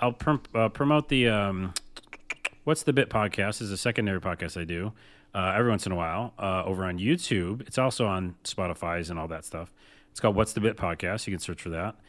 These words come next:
Also, uh, search for What's the Bit Podcast on YouTube when we put up clips.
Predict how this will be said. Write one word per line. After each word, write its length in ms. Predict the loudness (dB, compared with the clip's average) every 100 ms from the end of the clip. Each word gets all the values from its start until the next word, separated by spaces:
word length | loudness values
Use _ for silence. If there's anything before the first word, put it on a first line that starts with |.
| -20 _ 0
Also, 480 | 0 4 4 6
uh, 420 | 6 4 4 4 2
search 260 | -2 -4
for 200 | -2 0
What's 200 | 0 0
the 100 | -4
Bit 80 | -2
Podcast 460 | -2 0 0 -2 -2
on 140 | 0
YouTube 420 | 0 -2 0 0
when 120 | 2
we 60 | 0
put 120 | -2
up 140 | -4 -6
clips. 560 | 0 0 0 -10 -10